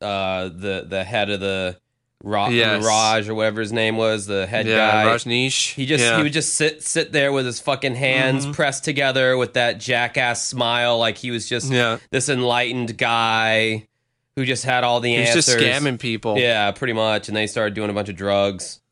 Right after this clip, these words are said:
Speaker 1: Fucking
Speaker 2: Yep.
Speaker 1: typical cult leader hypocrite.
Speaker 2: <laughs> So yeah, uh, maybe we'll do another cult month or something, throw that in there and do some other cult documentary.
Speaker 1: I would like
Speaker 2: There's
Speaker 1: to talk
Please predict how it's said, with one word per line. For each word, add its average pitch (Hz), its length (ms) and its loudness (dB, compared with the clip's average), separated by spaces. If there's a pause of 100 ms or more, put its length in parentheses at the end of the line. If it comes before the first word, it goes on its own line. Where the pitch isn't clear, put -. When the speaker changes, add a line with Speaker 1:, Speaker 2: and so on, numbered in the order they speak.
Speaker 1:
Fucking 101 380 -6
Speaker 2:
Yep. 131 280 0
Speaker 1:
typical 180 500 0 (120)
cult 170 260 0
leader 151 220 2
hypocrite. 135 640 0 (840)
Speaker 2:
<laughs> 139 80 -6 (920)
So 180 120 -2
yeah, 185 380 2
uh, 156 140 4
maybe 180 380 2
we'll 165 180 2
do 147 440 0
another 127 320 -2
cult 120 300 0
month 113 300 -2
or 110 60 -6
something, 110 720 -2
throw 110 220 -2
that 107 200 0
in 107 180 -6
there 104 360 -4
and 101 80 -8
do 107 140 -6
some 110 220 -4
other 104 140 -4
cult - 260 -6
documentary. 107 460 -2
Speaker 1:
I 220 60 2
would 294 180 0
like 285 180 2
Speaker 2:
There's 123 100 0
Speaker 1:
to 120 40 0
talk 214 120 4